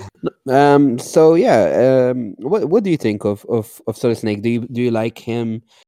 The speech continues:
as the protagonist, or do you prefer some of the other protagonists that we get?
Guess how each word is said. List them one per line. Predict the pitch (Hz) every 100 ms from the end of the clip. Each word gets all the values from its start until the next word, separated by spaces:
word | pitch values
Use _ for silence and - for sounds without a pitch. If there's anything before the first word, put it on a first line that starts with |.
| _ _ -
as | 107 107
the |
protagonist, | 117 104 131 139 135 135
or | 120 113
do | 110
you |
prefer | 104 107 110 104
some | - 107
of | 101
the | 104
other | 107 101
protagonists | 95 104 95 95 95 95 - -
that | 101 -
we | 104
get? | 92 92 90 _